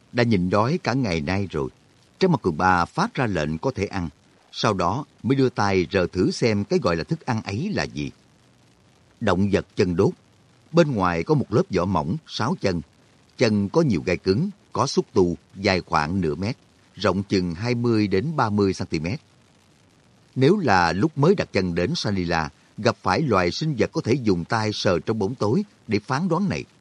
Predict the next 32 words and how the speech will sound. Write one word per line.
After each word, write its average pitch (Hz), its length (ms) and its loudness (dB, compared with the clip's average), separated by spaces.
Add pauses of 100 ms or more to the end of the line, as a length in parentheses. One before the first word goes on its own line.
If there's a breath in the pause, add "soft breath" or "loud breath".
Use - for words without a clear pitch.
(600)
Trang 131 120 2
Mộc 87 120 0
Cường 80 140 -4
Ba 87 300 2
chắc - 300 -8
chắn 110 260 -2 (120)
không 151 300 0
dám 143 280 0
tùy 80 220 2
tiện 73 160 -6
ăn. 78 200 -8 (920)
Nhưng 104 320 2
sói 135 220 -2
Hai 101 320 -2
và 78 100 -4
sói - 220 -4
Út 185 120 4 (280)
đều 101 220 2
ăn 95 240 -2
rất 180 220 -4
ngon 143 200 -2
lành. 71 200 -4 (540)
Hiển 131 260 2
nhiên 180 220 4
là 87 360 -2
gã 82 200 0
cũng 101 220 -4
có 156 80 0
thể - 200 -4
ăn 90 220 -4
được 78 160 -4
rồi. 71 200 -10